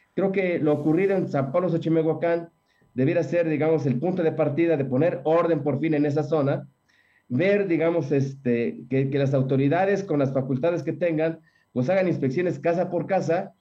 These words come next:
y donde haya tomas clandestinas, que haya, digamos, eh, castigos ejemplares para las personas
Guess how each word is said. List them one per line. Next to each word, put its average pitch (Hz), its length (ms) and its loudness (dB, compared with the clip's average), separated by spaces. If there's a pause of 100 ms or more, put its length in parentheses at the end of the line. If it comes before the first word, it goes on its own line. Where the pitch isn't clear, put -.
(240)
y 147 100 2
donde 160 540 2
haya 175 220 0
tomas 185 220 0
clandestinas, 143 480 0
que 151 100 -2
haya, 185 420 -2
digamos, 139 580 -2
eh, 110 400 -2
castigos 165 640 -2 (260)
ejemplares 143 720 0
para 135 260 0
las 127 200 0
personas 185 500 -2